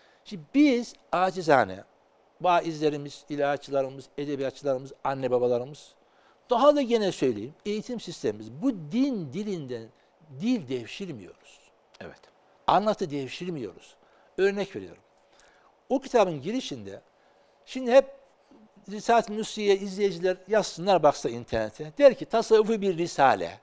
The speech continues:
Speaker 1: bir mesnevi, işte dervişlere verilen öğütler." Ya alakası yok. Hocam o kitapta biliyorsunuz altı tane temel duyguyu ele alır. Yunus Emre Hazretleri,
Speaker 2: Evet.
Speaker 1: öfke, bu şu diyor, işte kibir, bühtan,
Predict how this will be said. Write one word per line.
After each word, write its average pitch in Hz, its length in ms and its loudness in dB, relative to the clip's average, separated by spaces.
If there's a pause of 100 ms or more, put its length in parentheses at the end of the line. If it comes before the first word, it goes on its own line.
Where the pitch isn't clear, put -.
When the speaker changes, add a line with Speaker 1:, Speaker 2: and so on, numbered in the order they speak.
(220)
Speaker 1:
bir 190 140 -4
mesnevi, 151 680 -4 (420)
işte 202 420 0 (120)
dervişlere 185 680 2
verilen 160 360 -2
öğütler." 127 400 -4
Ya 151 260 -8
alakası 143 480 -12
yok. 90 120 -20 (1300)
Hocam 165 340 -2
o 233 100 2
kitapta 135 460 -8
biliyorsunuz 160 520 -8
altı 185 320 -6
tane 135 360 -8
temel 165 420 -8 (260)
duyguyu 147 400 -2
ele 113 240 -6
alır. 95 360 -12
Yunus 139 240 -10
Emre 208 160 -4
Hazretleri, 208 580 -2 (180)
Speaker 2:
Evet. 101 240 -20 (240)
Speaker 1:
öfke, 185 600 4
bu 151 80 -4
şu 196 340 0
diyor, 101 360 -6
işte - 300 -6
kibir, 165 600 -6 (520)
bühtan, 160 720 6